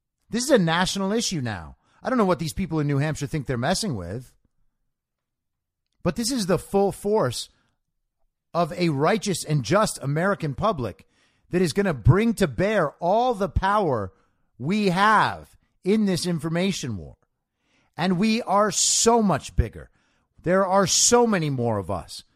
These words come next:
We are so much smarter. We are so much more powerful. And beyond any of that, even if none of that was true, we are so much faster. These communists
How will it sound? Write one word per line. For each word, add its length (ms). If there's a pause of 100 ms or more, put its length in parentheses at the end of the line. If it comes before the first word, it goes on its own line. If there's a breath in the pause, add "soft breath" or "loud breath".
(280)
We 180
are 140
so 380
much 240
smarter. 580 (300 soft breath)
We 140
are 160
so 320
much 280
more 200
powerful. 680 (480)
And 180
beyond 420 (100)
any 280
of 100
that, 220
even 240
if 140
none 220
of 100
that 180
was 160
true, 340 (260 soft breath)
we 120
are 140
so 360
much 260
faster. 500 (1300)
These 220
communists 640